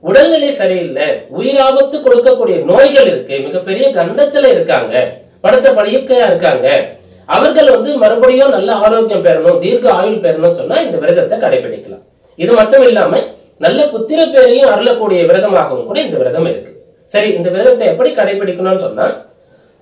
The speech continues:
அரச மரம், அஸ்வத்த மரம்னு சொல்லப்படும் மரத்துல ராஜாவா இருக்கிறதுனாலதான் அது அரச மரம்னு சொல்றாங்க. இது வந்து விஷ்ணுவுடைய ஸ்வரூபம். என்ன சொல்லணும்னு சொன்னா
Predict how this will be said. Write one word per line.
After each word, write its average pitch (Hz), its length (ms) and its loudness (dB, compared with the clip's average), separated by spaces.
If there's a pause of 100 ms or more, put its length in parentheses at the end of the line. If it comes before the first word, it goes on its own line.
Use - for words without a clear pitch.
அரச 285 320 0
மரம், 247 320 0
அஸ்வத்த 277 400 0 (100)
மரம்னு 180 340 0
சொல்லப்படும் - 420 -4 (400)
மரத்துல 262 420 4 (100)
ராஜாவா 254 580 0
இருக்கிறதுனாலதான் 214 800 0
அது 262 140 2
அரச 226 240 -2 (100)
மரம்னு 196 320 0
சொல்றாங்க. - 340 -4 (480)
இது 240 200 -4
வந்து 269 280 2 (840)
விஷ்ணுவுடைய 185 580 0
ஸ்வரூபம். 185 480 2 (320)
என்ன 262 220 0
சொல்லணும்னு 233 420 -2
சொன்னா 156 240 -2